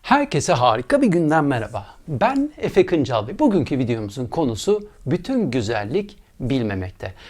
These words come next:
Hayatımızda birçok şeyi sorguluyoruz. Özellikle kişisel gelişim alanına girdiğimiz zaman veya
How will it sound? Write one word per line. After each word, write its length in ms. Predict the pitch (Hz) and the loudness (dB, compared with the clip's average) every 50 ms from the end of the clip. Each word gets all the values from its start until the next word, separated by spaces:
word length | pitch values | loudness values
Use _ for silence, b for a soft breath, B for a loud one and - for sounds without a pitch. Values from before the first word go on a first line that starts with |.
| B B | B B
Hayatımızda 680 | - 226 262 247 208 208 - 156 143 127 143 180 180 185 | -2 0 0 0 -2 0 0 0 2 2 0 -2 0 0
birçok 320 | 254 - - 151 120 - | -2 -2 -2 -4 -4 -4
şeyi 200 | - 127 123 156 | -4 -4 -2 -2
sorguluyoruz. 680 | - - 139 120 110 104 120 104 101 101 95 104 - | -2 -2 -2 -2 -2 -4 -6 -4 -4 -2 -4 -4 -4
Özellikle 580 | 156 139 151 190 208 254 277 - - 170 - - | -6 -4 -2 -4 -4 -2 -4 -4 -4 -4 -4 -4
kişisel 520 | - 143 - - 170 - 196 202 202 170 | -4 -6 -4 -4 -6 -2 -2 -2 0 0
gelişim 360 | 139 127 117 117 - 170 160 | -2 -2 -4 -6 -8 -8 -6
alanına 420 | - 131 120 123 113 110 117 139 147 | -4 -4 -4 -4 -4 -2 -2 -2 -2
girdiğimiz 500 | 131 113 127 120 110 113 113 117 117 95 | -2 -2 -2 -2 -2 -4 -2 -4 -4 -4
zaman 340 | 120 98 90 87 92 113 202 | -6 -8 -8 -8 -10 -8 -8
veya 300 | 277 285 214 127 104 | -6 -4 -4 -4 -4